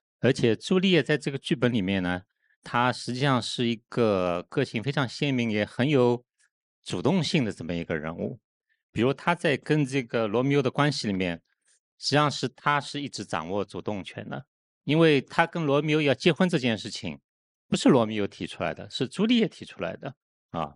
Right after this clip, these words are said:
就是他们不是，呃，在这个舞会这个认识之后，对吧？认识之后，那么然后就是朱丽叶就回到房间里面，不是就有一，有，有那个，那一幕著名的这个阳台戏嘛，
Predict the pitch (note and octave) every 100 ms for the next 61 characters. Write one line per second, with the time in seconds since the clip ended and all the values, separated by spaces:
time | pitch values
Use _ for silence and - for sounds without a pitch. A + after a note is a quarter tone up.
0 | _ A#2+ A#2 C3+ C3 A#2+ - - A2+ -
1 | C#3+ A2+ G#2+ B2+ A2+ G#2 G#2 A2 G#2 G2+
2 | F2+ G2+ D3 A#2 G#2 - G#2+ G#2+ A2+ B2+
3 | G2 F#2 E2 - A#2+ D#2+ - - E2+ F2
4 | A2+ G#2 G2+ - A#2 G2 - - _ _
5 | _ - G2+ F#2+ E2+ F#2 F#2 G#2 F2+ F2
6 | E2+ - F2+ E2 D#2 _ - A2 G#2+ G#2+
7 | - A2+ A2+ G#2+ G2 G2+ B2 A#2 F2+ D2+
8 | - G2+ G2+ F2 F2 F#2 - D3 F#2+ F#2+
9 | A#2 G2 F#2 G2+ A2 G#2+ - F#2 F#2 F#2+
10 | G#2 A2 G#2 A2+ G#2+ - A#2 G2+ G2+ -
11 | G#2 G2 G2+ C3 - G#2+ B2 - C#3+ E2